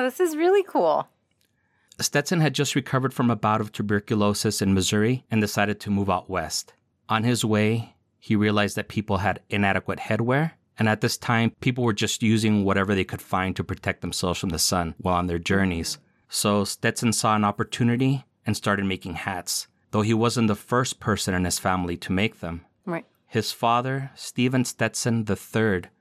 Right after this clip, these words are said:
Speaker 2: made hats out of his own hat company. And you're gonna love the name of his company. It sounds
Speaker 1: Oh, okay.
Speaker 2: very hipsterish, although we're in, we're still in the eighteen hundreds, so hipsters haven't been invented yet.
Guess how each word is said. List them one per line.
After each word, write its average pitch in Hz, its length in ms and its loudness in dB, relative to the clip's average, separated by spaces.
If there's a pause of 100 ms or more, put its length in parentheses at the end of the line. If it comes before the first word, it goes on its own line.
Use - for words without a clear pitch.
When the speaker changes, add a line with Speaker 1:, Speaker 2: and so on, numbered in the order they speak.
(240)
Speaker 2:
made 101 220 0
hats 101 400 -2 (100)
out 101 120 0
of 98 100 0
his 92 160 -2
own 98 300 0
hat - 320 -4
company. 85 560 -10 (280)
And 107 140 0
you're 110 80 2
gonna 113 180 2
love 107 640 2
the 104 100 2
name 101 240 4
of 98 100 2
his 92 160 -2
company. 87 540 -6 (480)
It - 120 -2
sounds 208 440 0
Speaker 1:
Oh, 175 60 -4
okay. 160 240 -4
Speaker 2:
very 110 220 2
hipsterish, 143 840 -2 (220)
although 107 200 2
we're 107 200 4
in, 104 260 2 (140)
we're 113 100 0
still 117 220 -2
in 110 80 4
the 98 100 -4
eighteen 107 220 -4
hundreds, 117 420 0
so - 100 -2
hipsters 107 420 -4
haven't 101 260 0
been 98 160 0
invented 104 440 -2
yet. 139 180 -2